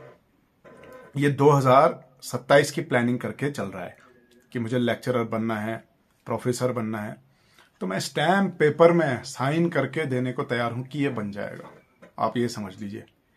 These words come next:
और ऐसे ही बनते हैं। तो आपको ना थोड़ा सा planning देनी पड़ेगी। आप ये सोचें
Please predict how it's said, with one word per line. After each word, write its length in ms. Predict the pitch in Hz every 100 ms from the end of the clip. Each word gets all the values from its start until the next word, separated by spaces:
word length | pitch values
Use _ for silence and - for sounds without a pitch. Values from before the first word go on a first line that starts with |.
| - -
और 160 | 131 131
ऐसे 220 | 127 135
ही 120 | 135
बनते 300 | 135 113 113
हैं। 200 | 113 101 _ _ _ _ _ _ - -
तो 60 |
आपको 360 | 143 131 - 170
ना 160 | 277 -
थोड़ा 180 | 165 170
सा 100 | 180
planning 420 | 180 131 135 147
देनी 180 | 131 123
पड़ेगी। 400 | 113 98 98 120 -
आप 340 | 120 135 151 131
ये 180 | 127
सोचें 360 | 127 104 -